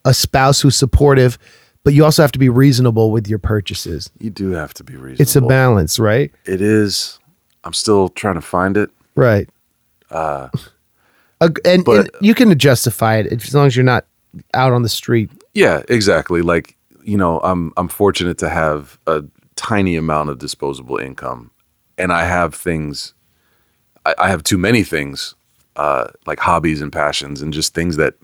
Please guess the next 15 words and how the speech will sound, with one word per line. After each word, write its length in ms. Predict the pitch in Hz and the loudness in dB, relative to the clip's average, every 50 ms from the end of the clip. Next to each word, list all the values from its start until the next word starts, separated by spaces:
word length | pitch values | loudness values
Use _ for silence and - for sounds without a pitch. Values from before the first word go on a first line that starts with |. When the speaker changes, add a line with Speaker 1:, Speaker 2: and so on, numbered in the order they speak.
| 50 - | -16 -12
Speaker 2:
make 360 | 76 73 76 82 - - - | -6 -2 -2 -2 -2 -4 -6
me 100 | 82 80 | -8 -8
happy 500 | 76 76 76 73 - - 62 60 57 - _ _ _ _ _ _ | -4 -4 -4 -4 -4 -6 -10 -12 -12 -14 _ _ _ _ _ _
when 160 | - 80 76 | -6 -4 -4
I 100 | 73 71 | -2 -2
have 260 | 71 76 76 73 67 | -2 -2 -2 -4 -4
things 300 | - - 62 58 58 - - | -6 -12 -14 -14 -12 -10 -10
like 180 | - - _ - | -10 -10 _ -12
comics, 640 | - - 76 73 71 69 67 - - - - - _ _ _ _ _ _ _ _ _ - | -6 -4 -4 -4 -4 -6 -8 -10 -10 -12 -14 -14 _ _ _ _ _ _ _ _ _ -12
video 280 | - 80 76 76 73 71 | -8 -6 -4 -2 -2 -2
games, 680 | 67 71 69 69 69 65 67 64 - - - - - - _ _ _ _ _ - | -2 -2 -2 -2 -4 -6 -8 -10 -10 -10 -12 -12 -16 -18 _ _ _ _ _ -18
amiibo, 600 | 71 76 80 80 78 69 80 76 73 69 67 69 | -12 -8 -8 -6 -4 -4 -2 -2 -2 -4 -4 -6
magic 420 | 69 67 69 73 71 67 71 69 | -6 -6 -4 -4 -4 -4 -6 -8
cards. 500 | - - 71 71 69 69 65 65 65 62 | -6 -6 -4 -4 -4 -4 -6 -10 -10 -4
Speaker 1:
Yeah. 280 | - 110 107 98 92 85 | -2 0 2 0 0 -2